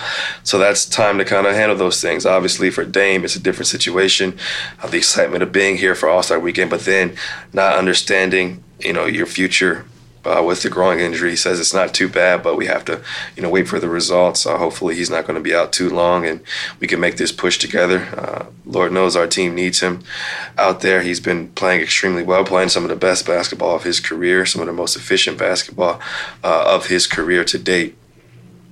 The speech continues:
um, especially that last month and a half run that he had in January.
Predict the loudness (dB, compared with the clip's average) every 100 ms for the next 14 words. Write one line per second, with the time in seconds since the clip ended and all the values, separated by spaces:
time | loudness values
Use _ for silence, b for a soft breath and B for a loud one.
0 | -8 -4 0 0 0 -2 -4 -2 0 0
1 | -2 2 2 2 0 0 0 0 -2 0
2 | 0 0 0 0 0 -2 0 0 0 -2
3 | -4 -2 -4 -4 -6